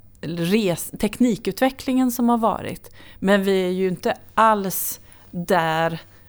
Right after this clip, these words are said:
som våra barn, eller i vissa fall våra barnbarn, är rent teknikkunnighetsmässigt. Jag har ju kompisar som tycker det är svårt att deklarera digitalt, <laughs> liksom med, med e-legitimation.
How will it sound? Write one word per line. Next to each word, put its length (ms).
som 600
våra 520
barn, 560
eller 260
i 60
vissa 280
fall 300
våra 260
barnbarn, 840
är 320
rent 580
teknikkunnighetsmässigt. 2250
Jag 280
har 180
ju 100
kompisar 480
som 160
tycker 240
det 40
är 20
svårt 320
att 80
deklarera 840
digitalt, 720
<laughs> 100
liksom 380
med, 160
med 140
e-legitimation. 960